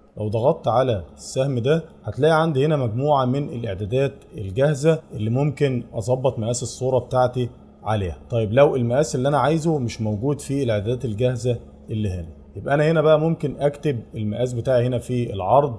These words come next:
والارتفاع. بس هلاقي هنا حاليًا عندي المقاسات جاية لي بالسنتيمتر. لو ضغطت على السهم ده هلاقي عندي الوحدات المختلفة اللي أنا ممكن أحسب بيها،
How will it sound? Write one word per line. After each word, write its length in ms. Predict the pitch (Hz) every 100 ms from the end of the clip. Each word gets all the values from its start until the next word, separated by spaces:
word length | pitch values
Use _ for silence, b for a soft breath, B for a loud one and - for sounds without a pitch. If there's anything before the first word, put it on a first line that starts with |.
| - -
والارتفاع. 640 | 123 120 113 117 - 92 82 -
بس 240 | 139 160 156
هلاقي 300 | 160 214 220
هنا 100 | 196
حاليًا 340 | 147 160 180
عندي 500 | 147 185 170 175 135
المقاسات 640 | 113 110 127 - 147 156
جاية 200 | 120 127
لي 100 | 147
بالسنتيمتر. 1000 | 123 135 147 - - 139 139 120 110 104
لو 100 | 113
ضغطت 340 | 117 139 180
على 200 | 120 151
السهم 400 | 135 - 151 151
ده 260 | 123 160 180
هلاقي 360 | - 120 165 151
عندي 400 | 170 156 165 147 - - -
الوحدات 540 | 113 117 104 120 143 156
المختلفة 520 | 123 - 143 143 139
اللي 100 | 120
أنا 80 | 127
ممكن 300 | 127 123 123
أحسب 280 | 120 - 98
بيها، 200 | 92 87